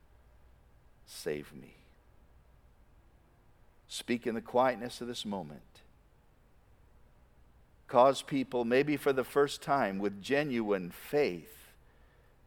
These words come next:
to cry out to you, "Save me from the curse of a broken law and a just God, and make me right,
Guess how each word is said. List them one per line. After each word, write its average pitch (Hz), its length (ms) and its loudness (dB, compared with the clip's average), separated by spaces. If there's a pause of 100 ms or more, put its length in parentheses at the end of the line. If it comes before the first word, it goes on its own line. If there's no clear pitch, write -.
(120)
to 104 100 -12
cry 113 360 6
out 113 260 6
to 120 100 -10
you, 85 240 -6
"Save 110 440 -2
me 127 140 -6
from 123 300 -6
the 135 80 -8
curse - 800 -10 (280)
of 87 120 -6
a 85 80 -2
broken 95 460 0
law 104 500 2 (680)
and 87 140 -8
a 85 80 -6
just 95 480 -2
God, 98 380 0 (2500)
and 87 200 -8
make 87 240 -4
me 92 120 -8
right, 87 420 -4